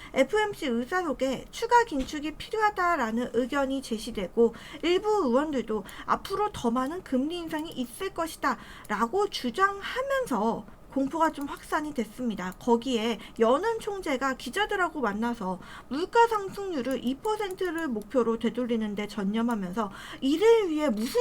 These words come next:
일이든지 다 할 것이다" 라는 이런 발언을 하면서 미국 증시가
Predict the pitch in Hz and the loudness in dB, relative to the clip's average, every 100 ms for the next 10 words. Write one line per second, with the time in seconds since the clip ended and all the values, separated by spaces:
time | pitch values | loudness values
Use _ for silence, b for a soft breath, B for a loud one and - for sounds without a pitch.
0 | 494 494 440 392 311 285 - - 277 311 | 4 6 6 6 2 -4 0 4 4 4
1 | - - 190 - - - - - - 226 | 0 -2 -6 -8 -20 -20 -20 -18 -4 -2
2 | 269 494 539 359 339 277 226 262 262 254 | 0 2 4 4 2 2 2 2 0 -4
3 | 440 466 415 392 208 311 B B B 277 | -2 0 0 0 0 0 B B B 6
4 | 415 415 302 269 220 | 6 4 -2 -2 -2